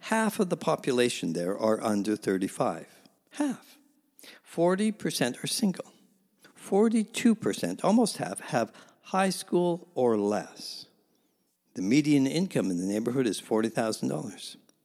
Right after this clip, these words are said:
How does that compare to the church? Why is there a difference? Other expressions of diversity are not included in census data.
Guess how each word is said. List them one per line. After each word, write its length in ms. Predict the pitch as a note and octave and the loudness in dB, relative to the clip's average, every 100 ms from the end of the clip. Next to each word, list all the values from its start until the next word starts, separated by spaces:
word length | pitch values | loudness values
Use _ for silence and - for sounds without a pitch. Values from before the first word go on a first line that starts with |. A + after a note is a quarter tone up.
| _ _ _ _ - | _ _ _ _ -8
How 100 | F3+ | -4
does 140 | F#3 | 0
that 200 | F#3+ F#3 | 0 0
compare 440 | - F3+ - G#3 D#3+ | 0 -2 -2 -6 -2
to 120 | - | -2
the 100 | C#3 | -2
church? 680 | - - F#3 - - - - _ _ _ _ - | -4 0 0 0 -6 -14 -16 _ _ _ _ -4
Why 340 | B2 E3 F#3 | -4 -2 -2
is 340 | F#3+ F3 D#3+ - | 0 2 0 0
there 320 | E3 D3+ D3 | 0 0 0
a 80 | C3+ | -2
difference? 840 | C#3+ - C#3 - - - - - - _ _ _ _ _ _ _ _ _ _ _ F3 | -4 -2 -2 -4 -12 -10 -12 -12 -18 _ _ _ _ _ _ _ _ _ _ _ -2
Other 260 | G#3+ - | 0 0
expressions 640 | E2+ - - G3 - F#2+ - | -2 -4 0 0 2 -4 -4
of 140 | E2+ | -2
diversity 720 | F2+ F2 D#2+ F#2 - G#2+ A2+ | 2 2 2 -2 -2 -2 -2
are 80 | A2 | 0
not 220 | C3 D#3 | 2 2
included 540 | D3 B2+ - A#3+ - E2+ | 0 -2 -2 0 0 0
in 100 | E2 | -2
census 480 | - - - F2 - | -2 -2 -4 -6 -4
data. 360 | E2+ D#2+ E2+ | -6 -6 -14